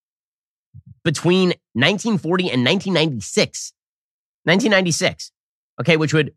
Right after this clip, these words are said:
make you, again, by my calculation, twenty-seven years old. This means that you are now eligible for the kind of thing they're recommending. Board of Supervisors President Aaron Peskin told the San Francisco Chronicle he hopes the plan is approved. Quote,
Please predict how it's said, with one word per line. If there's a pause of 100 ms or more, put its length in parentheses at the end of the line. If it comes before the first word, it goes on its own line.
make
you,
again,
by
my
calculation,
twenty-seven
years
old. (920)
This
means
that
you
are
now
eligible
for
the
kind
of
thing
they're
recommending. (800)
Board
of
Supervisors
President
Aaron
Peskin
told
the
San
Francisco
Chronicle
he
hopes
the
plan
is
approved.
Quote,